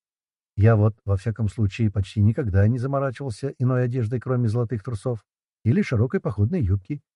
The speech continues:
играющей роль набедренной повязки. Тем более, что барышни создали себе целый вызывающий имидж, мастерски использовав появившуюся у них же фобию.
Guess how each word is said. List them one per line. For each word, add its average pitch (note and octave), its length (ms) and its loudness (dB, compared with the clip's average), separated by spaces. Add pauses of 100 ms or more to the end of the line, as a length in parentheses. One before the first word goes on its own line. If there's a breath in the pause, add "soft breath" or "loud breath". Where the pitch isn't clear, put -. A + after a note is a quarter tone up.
(220)
играющей G#2 480 2
роль G#2+ 260 0
набедренной G#2 520 2
повязки. A2 460 -4 (480)
Тем G#2+ 200 4
более, G2+ 240 4
что G2+ 440 0
барышни G2 640 0 (380)
создали G2+ 460 2
себе G2 300 0
целый C#3+ 400 -2
вызывающий G#2 760 0
имидж, G#2+ 440 -2 (420)
мастерски G#2+ 840 0 (240)
использовав G2 720 -2 (160)
появившуюся C3+ 840 0
у C#3 100 -4
них F#2+ 220 2
же F#2+ 120 0
фобию. E2 460 -2